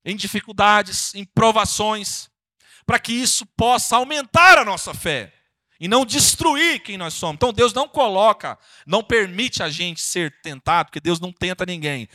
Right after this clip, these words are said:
mas Ele não permite a gente ser tentado, não é para destruir a gente, pelo contrário, é para transformar o nosso entendimento, nos dar maturidade.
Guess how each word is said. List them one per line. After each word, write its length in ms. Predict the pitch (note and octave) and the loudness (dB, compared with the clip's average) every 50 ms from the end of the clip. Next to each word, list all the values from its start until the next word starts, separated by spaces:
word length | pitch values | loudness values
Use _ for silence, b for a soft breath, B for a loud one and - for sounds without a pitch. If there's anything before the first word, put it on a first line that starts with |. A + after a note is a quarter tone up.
| B B B | B B B
mas 140 | - C#3+ C3 | -12 -10 -8
Ele 100 | E3 E3 | -8 -6
não 160 | F3 G#3 B3 | -4 -6 -6
permite 480 | - - A3+ G3 D#3+ E3 G3 A3+ G#3+ - | -2 -2 -2 -2 -2 -4 -6 -6 -6 -6
a 60 | F3+ | -8
gente 180 | D#3+ F#3 F3+ - | -10 -10 -12 -10
ser 140 | - F3+ | -10 -10
tentado, 540 | - - D3 C3 C3 - F3+ F#3+ G#3+ - - B B B B | -8 -10 -10 -8 -2 2 2 2 2 0 -4 B B B B
não 140 | B D3+ E3 | B -4 -2
é 80 | F#3 G3+ | -2 0
para 140 | - A3 | 0 -2
destruir 680 | G3+ E3+ F3+ A3+ - - - - B3 G3+ G3 G#3+ A3+ A3+ | -2 -2 -4 -4 -4 -6 -6 -6 -6 -4 -4 -2 -2 -2
a 80 | F#3+ D#3+ | -2 -4
gente, 460 | D3 D#3+ D3+ C3+ A2+ - - - b b b b | -4 -6 -8 -8 -8 -12 -16 -16 b b b b
pelo 180 | - G3 A3+ G#3 | -2 0 0 0
contrário, 600 | - A#3 A3 - E3+ F3+ F#3+ F#3+ F3+ C3 F#2+ _ _ _ _ b b b | -4 -6 -8 -4 0 2 2 2 2 0 -4 _ _ _ _ b b b
é 80 | b B2 | b -6
para 180 | - - E3 _ _ _ | -4 -4 -4 _ _ _
transformar 880 | - - C#4 D#4+ D4+ - - - B3 A3 F3+ E3 E3+ F3 F3+ E3 C#3+ _ _ _ | -4 -2 0 0 0 -2 -2 2 4 4 4 4 4 2 2 2 0 _ _ _
o 120 | - D#3 | -12 -6
nosso 240 | D#3 E3 E3 D#3+ - | -2 -2 -2 -2 -4
entendimento, 640 | E3 D#3+ E3+ E3+ E3 D3+ D3+ D3+ D#3 F3 F#3 F3 F#3 | -10 -8 -8 -8 -8 -8 -8 -4 -2 -4 -4 -4 -6
nos 120 | F3 E3 | -8 -4
dar 140 | D#3 E3+ F3 | 0 0 0
maturidade. 880 | F3 E3+ F3 G3 - - A3 A3 A3 - F3 E3+ E3 D3+ C3+ - - - | 0 -2 -8 -8 -6 -8 -10 -10 -10 -10 -8 -8 -8 -8 -10 -14 -16 -16